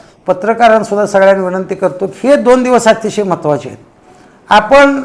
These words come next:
जेवढ्या ताकदीनं आमच्या या संघटनेचा प्रचार कराल का तर ह्या संघटनेत असणारे लोक तुमच्याही कॉन्टॅक्टमध्ये आहेत,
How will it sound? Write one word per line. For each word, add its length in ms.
जेवढ्या 240
ताकदीनं 560
आमच्या 320
या 180
संघटनेचा 500
प्रचार 420
कराल 360
का 80
तर 240
ह्या 260
संघटनेत 560
असणारे 400
लोक 240
तुमच्याही 380
कॉन्टॅक्टमध्ये 600
आहेत, 120